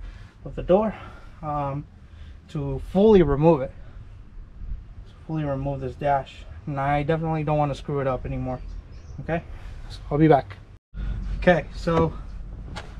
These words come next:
ah, something I didn't think I was gonna do. I'm actually gonna be end up, I'm, I'm gonna end up doing it. So, um, there's four screws that hold onto the airbag, the driver's side airbag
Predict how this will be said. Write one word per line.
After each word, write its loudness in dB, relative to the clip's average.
ah, 2
something 2
I 4
didn't 4
think 4
I 4
was 2
gonna 4
do. 4
I'm 0
actually -2
gonna 6
be 6
end 6
up, 2
I'm, 2
I'm 0
gonna 2
end 2
up 0
doing 2
it. -6
So, 2
um, 2
there's -2
four 6
screws 4
that 6
hold 6
onto 4
the -4
airbag, 4
the -10
driver's -4
side 0
airbag 4